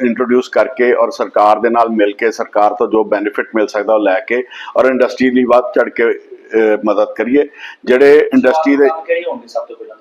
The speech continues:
Speaker 1: ਸਭ ਤੋਂ ਪਹਿਲਾਂ ਸਾਡਾ ਜਿਸ ਤਰ੍ਹਾਂ ਜਿਹੜਾ, ਅਹ, ਬੈਡ ਡੈਟਸ ਨੇ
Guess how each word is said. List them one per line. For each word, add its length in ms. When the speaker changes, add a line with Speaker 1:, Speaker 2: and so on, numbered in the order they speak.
Speaker 1:
ਸਭ 220
ਤੋਂ 200
ਪਹਿਲਾਂ 200
ਸਾਡਾ 320
ਜਿਸ 180
ਤਰ੍ਹਾਂ 200
ਜਿਹੜਾ, 580
ਅਹ, 540
ਬੈਡ 400
ਡੈਟਸ 300
ਨੇ 200